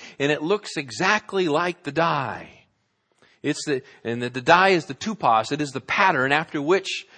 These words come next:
the penny is stamped out. And so it's an exact replica in every single way. And so here in, uh, Exodus, as I say, it's tantalizing because Exodus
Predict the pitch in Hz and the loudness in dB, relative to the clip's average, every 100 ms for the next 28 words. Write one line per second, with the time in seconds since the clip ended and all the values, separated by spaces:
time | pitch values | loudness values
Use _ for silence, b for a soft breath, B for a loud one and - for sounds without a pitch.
0 | B B 113 185 180 156 139 - 160 143 | B B -6 -2 0 0 -4 -6 -6 -8
1 | 143 165 170 95 - - B B 139 147 | -2 0 0 -2 -8 -18 B B -6 2
2 | 170 165 151 139 127 123 202 226 - - | 2 2 -4 -6 -2 2 2 2 -4 -12
3 | - b b b 139 208 208 143 - 101 | -20 b b b 6 6 4 -8 -4 -4
4 | 117 139 - 190 220 175 185 180 - 190 | -2 -4 -2 0 0 -2 -8 -6 -4 -2
5 | 165 143 160 208 170 139 160 139 B B | -2 4 6 6 6 0 0 0 B B
6 | 202 240 226 170 147 147 135 156 196 - | 0 6 8 8 4 2 2 2 0 0
7 | 170 139 - 120 131 127 202 147 - 202 | -4 -4 -8 -6 -4 -2 -2 -4 -4 -2
8 | 214 156 131 143 135 147 175 - 160 143 | 4 6 6 2 -4 0 0 0 -6 -8